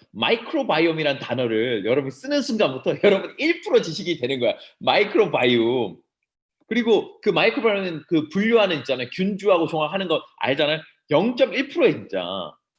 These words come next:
그리고 우리가 이런 샤워기 필터를 쓰는 거잖아요, 여러분. 여러분 굉장히 높은 취향이에요, 이게. 샤워기는 샤워기지 뭘 거기에 뭐 염소를 갈아입고 그래요. 굉장히 고급이라는 거지.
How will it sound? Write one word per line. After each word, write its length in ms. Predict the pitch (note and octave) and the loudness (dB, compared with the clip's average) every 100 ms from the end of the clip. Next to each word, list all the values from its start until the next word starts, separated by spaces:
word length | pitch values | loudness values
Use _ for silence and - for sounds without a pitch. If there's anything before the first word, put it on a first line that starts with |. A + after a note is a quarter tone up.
| _ _ _ _ _ | _ _ _ _ _
그리고 600 | - A#3 A#3 F#3+ - - - | -4 -2 0 0 0 -6 -6
우리가 320 | F#3+ A3+ - - - _ A3 | 0 2 0 -2 -20 _ 0
이런 460 | B3+ C4 C#3 C3 - _ _ _ _ | 4 4 2 -4 -16 _ _ _ _
샤워기 420 | - C#4 C4+ B3 | -6 2 2 2
필터를 240 | B3 - - | 0 2 2
쓰는 240 | - D4+ | 2 -2
거잖아요, 320 | C4 E3 B2+ G#2 | 0 0 0 0
여러분. 340 | A2 E3+ - _ _ - | -2 -4 -8 _ _ 2
여러분 340 | A3+ C4 D3+ - | 2 2 -4 0
굉장히 380 | A3 D4 F4+ | 2 4 4
높은 220 | G#3 - G3+ | 4 2 -2
취향이에요, 500 | - B3 G3+ C#3+ A2 | 0 0 2 0 -2
이게. 560 | G2+ G#2 G#2+ A#2+ F#2 - _ _ _ _ - | -2 -2 0 -2 -2 -8 _ _ _ _ -10
샤워기는 560 | - - E4 D4 C#4 | 0 2 4 2 -2
샤워기지 560 | A#3 C#4 D4 B3 G3 G3 | 0 2 2 0 -4 -4
뭘 260 | D3 G3+ G3+ | 2 4 4
거기에 460 | G3 G3+ G3+ E3 - - _ | 2 4 4 2 -2 -18 _
뭐 340 | C#3+ D#3 A#2+ | 2 4 4
염소를 480 | A#2+ F3 A#3 B3+ G#3+ | 4 2 2 2 2
갈아입고 360 | - D#3 F3 D3+ | 2 -2 -2 0
그래요. 440 | C3 G#2+ G#2 G2+ - _ | 0 0 0 -6 -16 _
굉장히 300 | D4 D#4 C4+ | 0 0 0
고급이라는 420 | F#3+ G#3+ G#3 D#3 | 0 0 0 0
거지. 420 | A2+ G#2 C3+ G2 | -4 -6 -6 -8